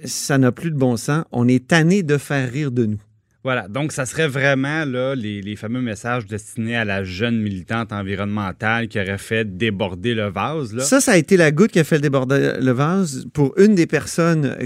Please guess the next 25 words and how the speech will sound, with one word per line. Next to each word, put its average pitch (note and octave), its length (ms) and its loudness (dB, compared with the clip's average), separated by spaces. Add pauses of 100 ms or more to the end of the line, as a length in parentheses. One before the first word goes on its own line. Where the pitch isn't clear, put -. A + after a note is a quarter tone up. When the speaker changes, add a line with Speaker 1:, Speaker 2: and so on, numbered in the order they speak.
Speaker 1:
que D3+ 320 -2
j'ai A#2+ 480 -2
rencontrées, B2+ 840 -2 (420)
euh, A#2 240 6
qui B2 240 -4
dit C3 180 -4
qu'il C3 120 0
est A#2 100 -4
un A#2 220 6
ami E3+ 340 8
des F3 140 0
Bernier, E3 580 2
tout - 80 -16
ça, E3 220 -6
qu'il - 200 -6
connaît, D3 200 2
mais B2 160 4
là, C#3 180 4
que - 160 -6
ça A#2+ 180 0
en A#2 80 2
était G#2+ 280 -2
trop. D3+ 340 -4 (260)
Mais C3+ 140 6
déjà, G3+ 540 6